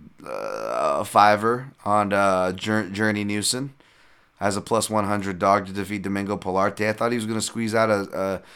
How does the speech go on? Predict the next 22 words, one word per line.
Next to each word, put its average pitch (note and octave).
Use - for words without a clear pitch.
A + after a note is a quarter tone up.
a G2+
sweaty A#2
decision, B2+
but G#2+
Pilarte G#2+
is G2+
getting E3+
this A2+
habit D#3
of A2
getting C3
hit C#3
really A#2+
hard. G#2
I G2+
don't A#2+
know B2+
if A2+
it's, A2
um, G#2+
you C3
know B2